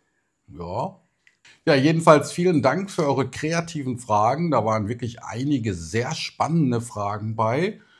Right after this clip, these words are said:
Ähm, man merkt auch, dass die Fragen von unterschiedlichen Leuten gestellt worden ist. Manche haben eben ganz einfache Fragen gestellt, wie:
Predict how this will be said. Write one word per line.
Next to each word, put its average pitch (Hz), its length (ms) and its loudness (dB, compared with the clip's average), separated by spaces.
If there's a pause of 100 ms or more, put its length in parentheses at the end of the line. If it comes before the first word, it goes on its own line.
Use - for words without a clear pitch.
(500)
Ähm, 123 800 2
man 117 200 2
merkt 127 320 2
auch, 139 180 4
dass 127 240 -4
die 113 140 -12
Fragen 110 880 -4
von 92 320 -14
unterschiedlichen 127 1160 -4
Leuten 127 480 -2
gestellt 135 600 -4
worden 127 380 0
ist. 139 380 -8
Manche 117 400 -4
haben 110 360 -2
eben 101 280 -8
ganz 90 260 -12
einfache 120 500 -4
Fragen 117 480 -6
gestellt, 104 520 -6
wie: 90 160 -6